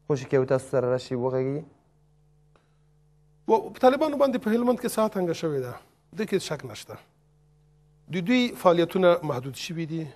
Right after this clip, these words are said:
Speaker 2: په دوی باندې نظامي فشار د دې باعث شوی دی چې یو تعداد کسان به د فشار له وجې مړه ځي. ځکه د مخدره موادو کشف کم شوی دی او، آه،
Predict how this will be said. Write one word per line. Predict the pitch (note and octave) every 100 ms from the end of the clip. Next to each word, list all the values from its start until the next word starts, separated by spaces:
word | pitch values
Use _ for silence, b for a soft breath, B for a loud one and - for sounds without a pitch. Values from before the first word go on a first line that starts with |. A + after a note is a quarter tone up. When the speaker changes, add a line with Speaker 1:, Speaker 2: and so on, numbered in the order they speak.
| _ _
Speaker 2:
په | -
دوی | D3
باندې | E3+ C#3+
نظامي | C#3+ C3 E3
فشار | D#3 B2+ - G3+ G#3+ F#3
د | C3+ E3+
دې | E3+
باعث | D#3 D#3
شوی | D3+ E3 D#3
دی | D3+
چې | C#3 - D3 b b b b _
یو | C#3+ F#3 G#3
تعداد | G3 F3 F#3+ G3 - _ _ _ _ _ -
کسان | C#3+ - F#3+ F#3+
به | F3 F3 F3 - D3+
د |
فشار | - C3+ F#3 F#3
له | D#3
وجې | E3 E3
مړه | B2+ G#2 G#2+
ځي. | G2+ - _ _ _ _ _ _ _ _ -
ځکه | E3+ G3 C3+ - - _ _ _
د | F3
مخدره | F3 F3+ F#3
موادو | G3 G#3 G3+ G3+ - - _ _
کشف | - G3+ -
کم | F#3+
شوی | E3+ A#3 C3+
دی | A#2 A2 _ _ _ _ _ _ _ _ -
او، | D#3+ D#3+
آه، | E3 E3 E3 D#3